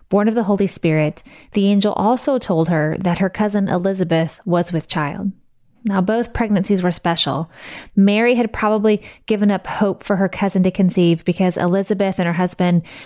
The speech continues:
were both past the normal age of childbearing. And Mary certainly wasn't looking for any news of her own pregnancy as she was a virgin. So as Mary heard and processed and believed what the angel said, the words God delivered, she must have been dying to talk to someone.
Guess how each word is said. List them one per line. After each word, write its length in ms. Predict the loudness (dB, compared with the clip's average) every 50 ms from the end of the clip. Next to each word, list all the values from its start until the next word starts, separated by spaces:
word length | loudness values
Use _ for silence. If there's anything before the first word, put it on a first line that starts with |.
| -10 _ 0
were 120 | 0 2
both 320 | 2 2 0 0 -2 -6
past 440 | -8 -4 -2 -2 -2 -2 -6 -8 -4
the 140 | -2 0 2
normal 340 | 2 2 2 4 2 2 2
age 240 | 2 0 0 0 -2
of 80 | -4
childbearing. 720 | -4 -2 -2 0 0 0 -2 -2 -4 -2 -2 -2 -4 -4 -6 _ _ _ _ -4
And 200 | 0 2 4 4
Mary 200 | 4 4 2 2
certainly 380 | 0 0 0 2 4 2 2
wasn't 320 | 2 2 0 0 0 0 -2
looking 220 | 0 2 2 2
for 140 | 2 2 0
any 200 | 2 4 4 4
news 240 | 4 4 4 2 2
of 120 | 0 0
her 120 | 0 0 2
own 160 | 0 0 0
pregnancy 540 | 0 -2 -2 -2 -4 -4 -2 0 0 2 2
as 100 | 2 0
she 300 | 0 0 2 0 0 0
was 200 | 0 -2 -2 0
a 60 | 0
virgin. 540 | 0 0 -2 -2 -2 -4 -2 -2 -2 -4 -6 _ _ _ _ _ _ _ _ _ -12
So 280 | -6 -4 -2 -2 0 0
as 140 | 2 2
Mary 260 | 4 4 4 4 2 2
heard 280 | 0 2 0 2 2
and 120 | 2 0 0
processed 680 | 0 0 -2 -2 -2 -2 -2 -2 -2 -2 -6 -12 -16 -20 -20 -20 -20 _ -2
and 160 | 2 2 2
believed 340 | 4 2 2 2 2 0 0
what 140 | -2 -2 0
the 100 | 0 2
angel 240 | 2 2 2 0 0
said, 340 | -2 -2 -2 -2 -2 -4 -8 -10 -20 -20 -20 -20 -20 -14 -6 -2
the 100 | -2 0
words 380 | 2 2 2 2 0 -2 -2
God 260 | -4 -4 -2 0 0 0
delivered, 520 | 0 0 0 0 0 0 0 0 0 -2
she 260 | -2 0 2 2 4
must 300 | 4 4 2 0 0 -2
have 100 | -2 0
been 240 | 0 2 2 2 2
dying 380 | 2 2 0 2 4 4 4 4
to 80 | 2
talk 320 | -2 -4 -4 -4 -4 -6 -10
to 80 | -10
someone. 500 | -6 -4 -2 -2 -2 -4 -4 -4 -6 -6